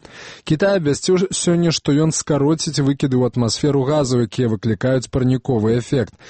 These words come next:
Гэта будзе яго ўнёсак у барацьбу з глябальным пацяпленнем. Такую заяву Пекін зрабіў напярэдадні міжнароднай канферэнцыі ў Капенгагене, якая мае адбыцца праз некалькі тыдняў.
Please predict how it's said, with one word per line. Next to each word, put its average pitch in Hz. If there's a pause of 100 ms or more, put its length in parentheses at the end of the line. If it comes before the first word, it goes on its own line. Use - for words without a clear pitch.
(240)
Гэта 131
будзе 135
яго 135
ўнёсак 123
у -
барацьбу 113
з 151
глябальным 113
пацяпленнем. 113 (300)
Такую 131
заяву 180
Пекін 156
зрабіў 147
напярэдадні 135
міжнароднай 127
канферэнцыі 139
ў 123
Капенгагене, 127
якая 120
мае 113
адбыцца 135
праз 147
некалькі 104
тыдняў. 113